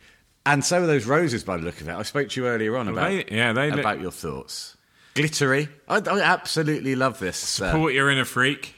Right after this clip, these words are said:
Speaker 1: this jumpsuit. Support your local
Speaker 2: It's
Speaker 1: freak.
Speaker 2: quite high up, isn't it, his sarong?
Speaker 1: Yeah, what do you think of Flea's look here with the, uh,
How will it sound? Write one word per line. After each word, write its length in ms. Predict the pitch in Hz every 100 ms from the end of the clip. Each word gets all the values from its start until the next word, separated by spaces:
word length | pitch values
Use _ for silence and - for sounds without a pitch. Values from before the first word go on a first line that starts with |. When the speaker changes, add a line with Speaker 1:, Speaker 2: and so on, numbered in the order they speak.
| -
Speaker 1:
this 160 | 98
jumpsuit. 640 | - 104 90 - 87 90 - _ _ _ _ _ _ _ _
Support 280 | - 104 123
your 120 | 110
local 320 | 113 117 117
Speaker 2:
It's 100 | 104
Speaker 1:
freak. 220 | - 120
Speaker 2:
quite 140 | 311 285
high 340 | - 226 202
up, 160 | 220 -
isn't 180 | 214 175
it, 60 | 107
his 100 | 98
sarong? 420 | - 92 82 127 - _ _ _ _ _ _ _ _ _ _ _ _ _ _ _ _ - -
Speaker 1:
Yeah, 220 | 175 156
what 200 | 151 202
do 40 |
you 60 | 190
think 200 | 190 180
of 80 | 160
Flea's 300 | 170 170 147
look 260 | 170 -
here 520 | - 110 107 82 85 92 -
with 180 | 110 92
the, 300 | 113 104 104
uh, 200 | 104